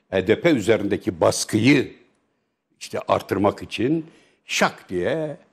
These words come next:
biz işte okuruz, k-, kesinleşmiş karar bilgiye sunulur diyor. İyi de ya iki bin onda bir yol kabul ettin. O yolu beklemek zorundasın.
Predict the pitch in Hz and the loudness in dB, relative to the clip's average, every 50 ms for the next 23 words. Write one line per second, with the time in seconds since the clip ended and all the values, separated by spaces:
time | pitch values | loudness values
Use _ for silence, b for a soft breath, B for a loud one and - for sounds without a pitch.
0 | _ _ _ _ _ _ _ _ - 127 127 110 95 92 - _ _ - - - | _ _ _ _ _ _ _ _ -4 -4 -4 -4 -6 -12 -16 _ _ -20 -18 -12
1 | - 107 117 - 110 110 - 160 123 104 127 143 - - - _ _ _ - - | -8 -6 0 0 0 2 4 2 2 2 2 -2 -4 -12 -20 _ _ _ -20 -16
2 | - - 110 _ _ - - 156 156 160 147 135 131 120 - 131 - - - 107 | -16 -16 -16 _ _ 0 2 2 4 4 4 4 4 2 0 -4 -4 0 0 4
3 | 120 147 151 135 143 131 117 113 147 156 151 - 156 151 147 143 131 110 104 98 | 4 4 2 2 -2 -4 0 2 2 2 4 6 6 6 6 4 4 2 0 -2
4 | 85 - b b b b b b - 123 123 160 175 190 175 165 175 175 160 139 | -2 -2 b b b b b b 4 6 6 8 8 6 4 4 4 4 2 0
5 | 120 - 160 156 156 156 160 165 165 175 175 165 170 160 151 156 196 220 214 - | 2 4 6 8 8 8 8 6 4 4 2 2 2 4 6 6 6 6 4 2
6 | 190 190 190 175 160 147 139 123 - - - 123 113 - B B B B - - | 2 2 4 4 2 2 2 0 -2 -2 0 0 0 0 B B B B 4 4
7 | 147 151 170 165 156 185 180 143 143 139 - - 143 139 160 226 - - - 170 | 6 6 6 4 4 4 4 2 2 0 2 0 2 6 6 6 4 4 0 2
8 | 160 156 156 151 143 135 131 - - - 113 98 85 | 4 4 4 4 4 0 -2 -2 -2 -4 -4 -4 -4